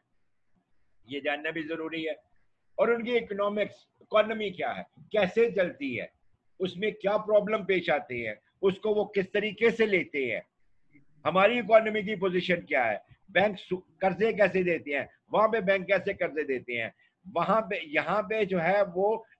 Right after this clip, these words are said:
एफबीआर का निजाम कैसे है, वहां पे एफबीआर का निजाम कैसे है, यहाँ पे taxes कितने हैं,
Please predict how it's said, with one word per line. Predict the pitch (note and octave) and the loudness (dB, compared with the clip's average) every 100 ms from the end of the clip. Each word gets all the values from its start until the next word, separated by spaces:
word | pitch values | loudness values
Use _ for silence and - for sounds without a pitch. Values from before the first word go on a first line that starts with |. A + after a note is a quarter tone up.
| F#3 | 0
एफबीआर | F#3+ F#3+ A3 A3 | 0 2 4 4
का | G#3 | 4
निजाम | G3 F3+ F#3 F3 | -2 0 -2 0
कैसे | F3 D#3+ D#3 D3+ | -2 -2 -2 -4
है, | C3+ _ _ D#3+ | -4 _ _ -6
वहां | E3 G#3 | -2 -2
पे | G#3+ | 0
एफबीआर | G3+ F#3 F#3+ G3+ G3 | 2 0 4 4 4
का | G3 | 2
निजाम | F3+ F3 E3+ | 0 0 -2
कैसे | - D#3 - C3 A2+ | 0 -4 -2 -4 -4
है, | G2 - _ _ - G#2+ _ A#2 | -6 -12 _ _ -20 -20 _ -2
यहाँ | E3 F3+ | 0 2
पे | G#3 A3+ | 0 0
taxes | G#3 G3+ G3+ F#3+ | 0 0 -2 -2
कितने | F#3+ F#3 E3 | -4 -6 -6
हैं, | D3 B2+ | -6 -6